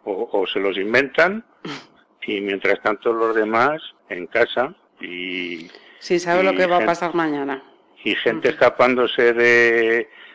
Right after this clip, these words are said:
Speaker 1: de los centros, eh, infectados y nosotros con mascarilla dentro del coche. Entonces son tantas cosas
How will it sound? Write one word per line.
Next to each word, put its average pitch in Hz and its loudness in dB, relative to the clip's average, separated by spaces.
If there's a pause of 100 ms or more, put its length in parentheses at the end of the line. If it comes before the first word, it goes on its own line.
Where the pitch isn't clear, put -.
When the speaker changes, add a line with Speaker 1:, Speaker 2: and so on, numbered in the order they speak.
(140)
Speaker 1:
de 117 6
los 117 4
centros, 127 4 (300)
eh, 117 -2
infectados 135 4 (100)
y 123 0
nosotros 117 -2
con 110 -4
mascarilla 104 0
dentro 90 -4
del 85 -10
coche. 127 -2 (460)
Entonces 113 0
son 127 -2
tantas 123 -2
cosas 123 2